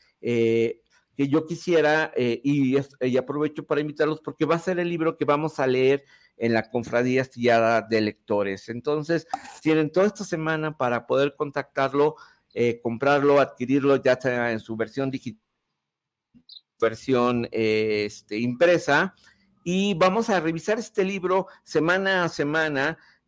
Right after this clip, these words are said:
en el, como un club de lectura para entender un poco esta visión, eh, de Paco Hagenbeck y también para, este, para ver también, digamos,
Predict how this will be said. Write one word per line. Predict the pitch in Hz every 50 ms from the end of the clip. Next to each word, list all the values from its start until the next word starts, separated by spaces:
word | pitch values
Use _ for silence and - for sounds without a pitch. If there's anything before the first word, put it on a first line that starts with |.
| -
en | 120 120 120 120 120 120
el, | 120 117 117 117 - - - _ _ _ _ _ _
como | - 139 139 139 143 151
un | 151 160 147
club | 151 165 160 147
de | 139 160 151
lectura | 143 139 139 - - 143 143 147 143 -
para | - 135 123 123 123 123 - - _ _
entender | - 131 139 139 160 156 156 160 165
un | 175 180 175 165
poco | - 180 175 170 - - 175 175 170 - - _
esta | - 151 139 - - 175 165
visión, | 143 143 135 - - - 170 175 165 160 160 160 156 - _ _ _ _ -
eh, | 127 120 113 113 113 113 113 113 110 110 _ _ _ _ _
de | - 113 120 120 120 117 117 117 117 110 - - _
Paco | - 139 143 143 - 147 139
Hagenbeck | - 170 156 156 151 151 165 160 165 156 170 175 170 - - - _ _ _ _
y | - 139 139
también | - 165 156 156 151 151 156 151 156 156 151
para, | 156 - 147 147 147 147 151 147 151 151 151 151 147 - -
este, | - 123 120 113 110 - - - - - - _ - 117 117 113 110 110 107 107 107 107 107 104 104 101 101 _ _ _ _ _ _ _ _ _ _ _ _ _ _ _ _ _ - 143 -
para | 147 139 127 139
ver | 139 143 143
también, | 139 - 160 151 156 156 151 147 143 - _ _ _ _ _ _ _ _
digamos, | - 135 123 147 143 143 147 147 147 - -